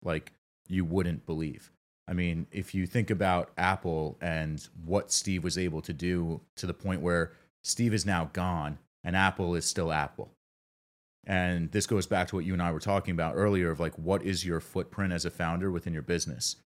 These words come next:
Right now, we have twenty employees, so I'm one twentieth. When we double in size, I'm one fortieth. Double again, I'm one eightieth, and so on and so forth. You become more and more insignificant. The difference with that was Steve was Apple.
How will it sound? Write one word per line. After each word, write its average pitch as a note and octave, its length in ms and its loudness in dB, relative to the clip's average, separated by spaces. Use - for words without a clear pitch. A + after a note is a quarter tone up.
Right G2 200 2
now, F#2+ 180 4
we F2+ 140 2
have F2 120 0
twenty F2 280 -2
employees, E2 400 -2
so - 200 -2
I'm F2 260 2
one F2 160 2
twentieth. D#2 520 -6
When F#2+ 160 2
we F2+ 100 2
double F#2+ 340 2
in F2 60 0
size, E2+ 440 4
I'm E2+ 140 -2
one E2 140 0
fortieth. D#2+ 520 -2
Double F2+ 240 0
again, F#2 300 2
I'm F2 280 0
one E2+ 120 0
eightieth, D2+ 440 -2
and E2+ 160 -4
so F#2 140 0
on E2 80 -2
and D2 100 -4
so G2+ 180 2
forth. E2 320 -2
You F#2+ 120 2
become G2 280 2
more F#2+ 240 4
and F#2 100 2
more F2 220 0
insignificant. E2 720 -4
The F#2+ 100 2
difference A#2 440 2
with F2 120 -2
that E2+ 220 4
was - 280 -4
Steve G2+ 380 0
was E2 300 0
Apple. - 400 -10